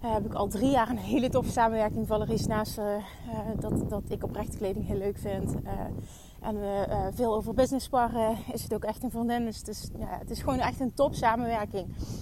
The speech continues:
En, eh, het hadden we het er laatst over. Ik weet niet meer hoe het gesprek tot stand kwam. En ze zegt van, "Ja, je moet gewoon een keer komen shooten." En ik dacht, "Nou, dat vind ik eigenlijk wel heel erg leuk. Laten we dat maar gewoon plannen." En ik had er eigenlijk ook wel zin in om gewoon even een paar uurtjes,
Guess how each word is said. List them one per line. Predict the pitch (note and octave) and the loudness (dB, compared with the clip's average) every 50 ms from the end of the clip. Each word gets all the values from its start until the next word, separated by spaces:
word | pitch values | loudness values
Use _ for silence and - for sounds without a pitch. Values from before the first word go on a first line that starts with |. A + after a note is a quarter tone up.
| - - - - - - | -6 -6 -6 -6 -4 0
En, | - A#3 A3+ A3 A3+ A3 A3+ A3 - | 2 4 4 4 4 2 2 0 0
eh, | - G#3 G#3 G#3 | 0 0 2 2
het | A3 G#3 - | 0 0 4
hadden | A3 C4 D#4 | 6 6 8
we | F4+ | 8
het | E4+ - D4+ | 6 6 6
er | C#4 | 6
laatst | C4 B3+ B3 B3+ B3 - | 8 8 8 6 6 4
over. | C4+ C4 B3+ A3+ B3 | 4 4 4 2 0
Ik | A#3+ - | -2 0
weet | C4 C4+ | 2 2
niet | C4+ | 4
meer | B3 A#3 | 4 2
hoe | C4 | 2
het | C#4+ - | 0 0
gesprek | - B3+ - - A#3+ B3+ - | -2 -4 -6 -6 -8 -8 -8
tot | - B3+ - | -10 -10 -10
stand | - - A#3+ A#3 - | -10 -10 -10 -10 -8
kwam. | - A#3 A3+ A3+ | -6 -4 -2 -2
En | B3 | 0
ze | A#3+ B3 | 0 0
zegt | - C4 B3 B3+ | 2 2 2 2
van, | - C#4+ | 2 2
"Ja, | C#4+ B3 C4+ | 4 6 6
je | C#4+ C#4 | 6 8
moet | C#4 E4 F4+ | 8 6 6
gewoon | - - F#4 E4+ | 4 4 4 6
een | E4+ D#4 | 6 4
keer | - D#4 D#4 D#4 - | 4 4 2 2 2
komen | - B3 A3+ A#3 | 2 2 2 2
shooten." | - - - G#4 G#4+ E4 - A3+ - C#3+ - - - - - - - - - | 0 0 2 2 2 4 4 2 2 2 -2 -6 -6 -6 -6 -8 -10 -2 2
En | - E4+ | 4 6
ik | C4+ A3+ | 6 6
dacht, | F#3+ G3+ F#3+ F#3+ - - - - | 8 6 6 6 4 -2 -12 -4
"Nou, | - - F#4 D4+ G3 - - | 4 6 6 6 6 4 -2
dat | - G3+ - | -4 -4 0
vind | - - A#3 G3 - | 2 4 2 2 2
ik | - | 4
eigenlijk | - - C#4 C#4+ - G3+ G3 G3 | 8 10 10 10 8 4 -2 4
wel | G#3+ A3 F#3+ G3+ | 6 8 8 8
heel | A3 G3+ F3+ | 8 4 4
erg | G3+ - | 4 8
leuk. | C4+ E4 C5 C5 - | 10 10 10 10 10
Laten | D4 C4 A3 | 8 6 6
we | A3+ | 6
dat | A3 A#3 G#3+ | 4 4 4
maar | A3 G#3+ | 4 2
gewoon | - C#4 A#3+ A#3+ | 2 2 2 2
plannen." | - D#4 F#4+ B4 A#4 F4 B3+ | 4 4 4 4 6 4 4
En | A3 G#3+ | 4 2
ik | G#3+ - - - - - - - | 0 -4 -6 -10 -10 -10 -6 4
had | - E4 G4 - | 6 6 6 6
er | G4 | 6
eigenlijk | - D#4+ D4+ D4 - - - | 6 8 8 6 6 8 10
ook | D#4+ G#4 G4+ G4 | 10 10 10 10
wel | F4+ F4+ D#4 | 8 6 6
zin | A#3+ C#4 C#4 C#4 D#4 | 6 6 6 8 8
in | D4+ C4+ C4 B3+ - | 6 6 4 2 2
om | - C4+ C#4 C4 | 2 2 2 2
gewoon | - C4+ B3 B3 - - C#4+ E4+ | 4 2 2 0 0 2 4 4
even | F4 - - D4+ | 4 4 2 0
een | A3+ A#3 | 0 2
paar | - B3 B3+ C4 C4 B3+ - | 4 4 4 4 4 2 2
uurtjes, | B3+ B3 A#3 - - - G3+ G3+ A3 - - | 0 0 0 0 -2 -2 0 0 0 -2 -4